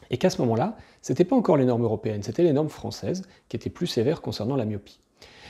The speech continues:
J'ai donc décidé de faire autre chose, j'avais pas le choix, j'ai passé un bac économique, j'ai fait un institut d'études politiques,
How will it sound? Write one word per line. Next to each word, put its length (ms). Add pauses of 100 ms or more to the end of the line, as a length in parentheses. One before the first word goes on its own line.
(120)
J'ai 160
donc 180
décidé 340
de 60
faire 160
autre 220
chose, 300
j'avais 180
pas 100
le 60
choix, 340
j'ai 140
passé 280
un 60
bac 220
économique, 580
j'ai 160
fait 220
un 200
institut 360
d'études 260
politiques, 460